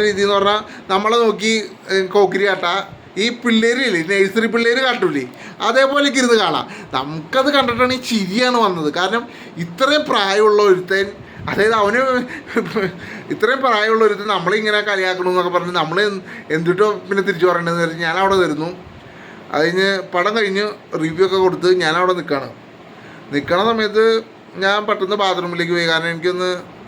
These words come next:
യൂറിൻ പാസ് ചെയ്യാൻ വേണ്ടി ബാത്റൂമിലേക്ക്, മൂത്രം മുള്ളാൻ വേണ്ടി ഞാൻ ബാത്റൂമിൽ പോയി. ഞാൻ ബാത്റൂമിൽ പോയ സമയത്ത് ഇവൻ അതിൻ്റെ ഉള്ളിലേക്ക് കയറി വന്നു. ബാത്റൂമിൻ്റെ ഉള്ളിലേക്ക് കയറി വന്നിട്ട് ഇവൻ നമ്മുടെ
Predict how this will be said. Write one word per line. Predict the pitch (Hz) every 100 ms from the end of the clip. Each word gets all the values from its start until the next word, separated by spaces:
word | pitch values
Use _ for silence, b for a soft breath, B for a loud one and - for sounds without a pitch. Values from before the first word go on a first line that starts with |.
| B B B 185
യൂറിൻ | 185 190
പാസ് | 185
ചെയ്യാൻ | 185 180
വേണ്ടി | 180 190 190
ബാത്റൂമിലേക്ക്, | 185 180 175 170
മൂത്രം | 175 185 190
മുള്ളാൻ | 190 185
വേണ്ടി | 185 190
ഞാൻ | 185
ബാത്റൂമിൽ | 180 165 160 160
പോയി. | 165 185 - - - B B B B B B - 151
ഞാൻ | 185 302 349 285 214
ബാത്റൂമിൽ | 196 190 202 240 247
പോയ | 214 214
സമയത്ത് | 202 165 160 180 190 - - - - - - - - 185
ഇവൻ | 220 294 - 190
അതിൻ്റെ | 180 196
ഉള്ളിലേക്ക് | 196 156 147 160
കയറി | 143 131
വന്നു. | 120 120
ബാത്റൂമിൻ്റെ | 160 156 156 170 220
ഉള്ളിലേക്ക് | 208 170 180
കയറി | 180
വന്നിട്ട് | 170 156 170 220 - - B B B -
ഇവൻ | 190 285 285
നമ്മുടെ | 240